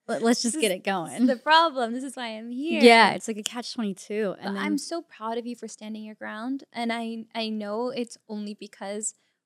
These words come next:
Speaker 2: we were so emotionally
Speaker 1: Yeah.
Speaker 2: exhausted of the insensitivity of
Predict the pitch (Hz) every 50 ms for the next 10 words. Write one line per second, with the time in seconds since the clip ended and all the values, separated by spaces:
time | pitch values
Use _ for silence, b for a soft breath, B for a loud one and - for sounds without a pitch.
0 | _ - 233 226 226 220 - - 220 226 - 226 226 226 214 196 202 - - 233
1 | 233 220 214 208 208 190 - - 196 202 190 190 196 190 - - - 220 208 -
2 | - - - 277 285 294 294 285 - - _ - 214 214 214 214 208 208 - -
3 | - - 214 220 - - 226 220 - 233 226 - - 220 214 220 240 247 262 240